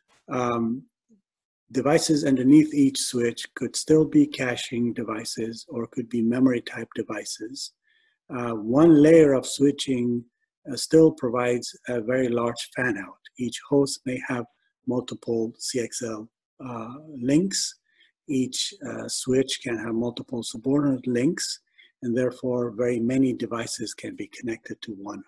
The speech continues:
host. A second, um, major feature that could be enabled using a C X L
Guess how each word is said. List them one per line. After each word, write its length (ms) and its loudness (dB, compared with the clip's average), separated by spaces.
host. 500 -18
A 200 0
second, 800 2
um, 720 -2
major 460 4
feature 880 0
that 500 -2
could 260 0
be 140 0
enabled 520 4
using 460 4
a 80 -4
C 240 -2
X 240 -4
L 340 -2